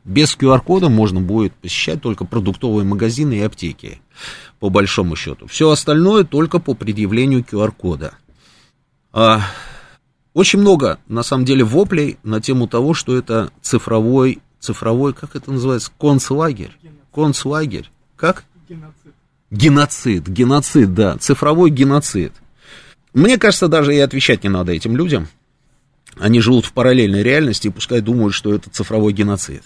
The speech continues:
Speaker 1: А весь мир думает, что ж такое можно придумать,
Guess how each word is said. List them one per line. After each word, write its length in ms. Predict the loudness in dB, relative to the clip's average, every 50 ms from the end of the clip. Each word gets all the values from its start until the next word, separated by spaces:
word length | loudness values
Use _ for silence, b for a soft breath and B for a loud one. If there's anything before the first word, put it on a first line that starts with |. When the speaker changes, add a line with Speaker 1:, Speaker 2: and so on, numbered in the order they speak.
| _ _ _ _ B B B B B B B B B
Speaker 1:
А 380 | -2 0 2 4 4 2 0 -4 -10 _ _ _ _ _ _ _ _ _ _ _ _ _ _ _ _ _ _ _ _ _ _ _ _ _
весь 380 | -4 0 2 2 2 2 0 2
мир 420 | 4 4 6 6 4 2 0 -8 _ _ _ _ _ _ _ _ _
думает, 680 | -8 2 4 6 6 6 6 4 4 2 0 -6 -14 _ _ _ _
что 380 | _ -6 -6 -2 4 4 4 4
ж 140 | 4 0 -4
такое 360 | -2 -4 -2 2 4 4 6 6
можно 400 | 6 6 4 4 4 2 0 2
придумать, 640 | 2 2 2 2 2 2 2 2 0 0 -4 -10